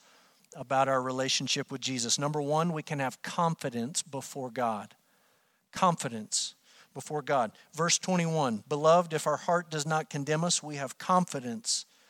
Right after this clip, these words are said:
before God." You remember The Wizard of Oz. You remember when Dorothy and her friends made it to the throne room of the great and terrible Oz for the very first time, and they're there,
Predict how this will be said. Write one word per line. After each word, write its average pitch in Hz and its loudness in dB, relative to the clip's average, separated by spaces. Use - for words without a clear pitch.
before 135 -8
God." 110 -6
You 160 0
remember 175 4
The 147 0
Wizard 147 0
of 143 4
Oz. 156 8
You 147 -4
remember 147 0
when 139 -4
Dorothy 151 0
and 147 2
her 139 2
friends 151 0
made 143 2
it 156 -4
to 127 -6
the 139 -4
throne 156 2
room 151 0
of 131 -4
the 143 -8
great 143 -2
and 131 -6
terrible 143 2
Oz 143 6
for - -2
the 135 -6
very 139 2
first 139 -2
time, 139 0
and 131 -2
they're 131 -2
there, 139 2